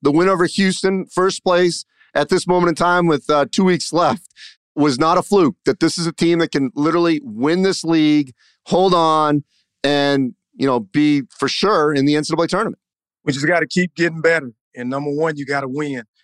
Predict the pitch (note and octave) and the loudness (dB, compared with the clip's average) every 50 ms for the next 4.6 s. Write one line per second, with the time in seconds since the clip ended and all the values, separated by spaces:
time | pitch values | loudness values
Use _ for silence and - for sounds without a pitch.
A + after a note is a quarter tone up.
0 | _ _ _ - C3+ B2 C#3+ C#3+ C3+ A#2+ - E3 E3+ - - F3 E3+ E3 - - | _ _ _ -6 -2 0 0 0 0 0 0 0 0 0 0 -2 -2 -2 -2 -4
1 | F3 D#3+ D3+ D3+ E3+ E3+ - - F3+ E3+ E3 D#3+ E3 D3+ - E3 E3 D#3+ E3 D#3+ | -6 -6 -6 -6 -8 -8 -6 -6 -6 -4 -4 -6 -8 -6 -6 -4 -4 -4 -4 -6
2 | D#3+ D#3+ D#3+ D#3+ D#3+ D3+ - - D#3 E3+ E3+ E3+ - _ _ _ _ - - _ | -6 -6 -6 -6 -8 -10 -10 -6 -4 -4 -4 -4 -8 _ _ _ _ -20 -20 _
3 | _ _ _ - - - E3 E3 E3+ E3+ E3 - _ - C#3 D#3+ E3 E3+ E3 C3 | _ _ _ -12 -4 0 2 2 4 2 2 0 _ -4 -4 -2 0 0 -2 -2
4 | D#3+ E3 D#3+ - - - F3+ E3+ E3+ E3+ - - | -2 -2 -2 -2 -2 0 0 0 0 -2 -6 -14